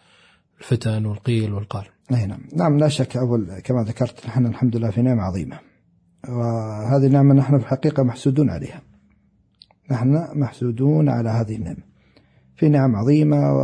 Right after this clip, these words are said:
Speaker 2: والأمور متيسرة، وما حد منعك من أن تقيم دينك. الحمد لله، مساجد مفتوحة وأنشطة موجودة، يعني،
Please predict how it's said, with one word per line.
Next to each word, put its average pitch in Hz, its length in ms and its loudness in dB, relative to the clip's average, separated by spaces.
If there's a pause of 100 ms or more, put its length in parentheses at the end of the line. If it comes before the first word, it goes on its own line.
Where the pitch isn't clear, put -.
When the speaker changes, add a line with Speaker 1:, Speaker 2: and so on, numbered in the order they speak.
(120)
Speaker 2:
والأمور 123 800 -2
متيسرة، 135 800 0
وما 143 200 2
حد 143 240 0
منعك 139 420 2
من 143 340 2
أن - 180 -4
تقيم 131 360 0
دينك. 73 360 -8
الحمد - 300 -12
لله، 80 160 -16
مساجد 110 520 -4
مفتوحة 120 640 -4 (1120)
وأنشطة 127 840 0
موجودة، 123 540 2 (1040)
يعني، 113 480 -8